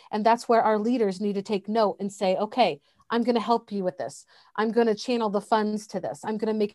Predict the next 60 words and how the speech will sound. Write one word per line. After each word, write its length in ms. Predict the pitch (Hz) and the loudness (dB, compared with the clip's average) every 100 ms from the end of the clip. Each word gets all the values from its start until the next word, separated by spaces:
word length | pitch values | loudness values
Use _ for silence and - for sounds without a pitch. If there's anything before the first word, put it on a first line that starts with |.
| - | -4
it 80 | 208 | -6
a 40 | |
priority 540 | 202 208 196 190 190 190 | -4 -2 -2 0 -2 -4
as 160 | 185 | -6
well 240 | 180 202 185 | 0 2 2
because 320 | 196 202 180 | 0 -4 -2
you 160 | 202 220 | -2 0
have 180 | 202 | 0
made 200 | 185 175 | -2 -4
it 80 | 170 | -6
a 40 | 175 | -6
priority." 680 | - 170 160 156 143 - _ - - - | -4 -4 -4 -6 -10 -12 _ -20 -12 -4
You 160 | 214 | -2
know, 380 | 214 202 196 - - | 0 0 -2 -8 -4
um, 220 | 196 190 | -2 -2
when 160 | 208 214 | -2 -2
we 120 | 269 | 0
pass 300 | 269 254 - _ | 4 2 2 _
the 80 | 240 | 2
buck, 280 | 214 240 - | 6 4 4
and 100 | 202 | -4
I 100 | 190 | -4
think 200 | 233 214 | -6 -6
that 100 | 233 | -4
we've 160 | 226 202 | -4 0
done 220 | 233 233 | 0 2
that, 200 | 180 - | 0 0
we've 120 | 190 | -2
done 200 | 208 196 | 0 0
very 220 | 220 220 | 0 0
well 200 | 220 208 | 2 0
at 100 | 185 - - | 0 -6 -6
passing 380 | 202 208 226 196 | -2 -2 -2 -4
the 80 | 190 | 0
buck. 400 | 190 180 - - _ - - - - | 4 4 2 -20 _ -20 -20 -20 -4
Um, 380 | 208 190 175 160 - - - | 2 2 2 -2 -14 -20 -16
you 160 | - 226 | -4 0
know, 280 | 214 196 196 | 0 0 -4
we're 200 | 208 226 | -2 0
telling 300 | 226 254 226 | 4 4 6
our 100 | 208 | 2
leaders 480 | 208 226 220 196 - | 0 2 2 2 -2
that 260 | - 190 180 | 2 2 2
we 120 | 220 | -2
blindly 340 | 202 220 247 226 | 0 2 2 0
follow 340 | - 233 202 | 4 4 4
whatever 320 | 185 202 214 202 | 2 0 0 0
they 160 | 202 | -2
think, 320 | 196 226 156 - | 0 -2 -2 -4
you 120 | 190 | 0
know, 100 | 180 | 2
or 60 | 190 | 4
whatever 280 | 202 220 214 | 4 2 2
they 120 | 214 | 2
wanna 220 | 208 202 | 0 0
do, 120 | 202 | 0
wherever 260 | 180 185 202 | 0 0 0
the 80 | 208 | 0
money 240 | 208 202 | 0 0
goes. 380 | 190 165 147 | 0 -2 -2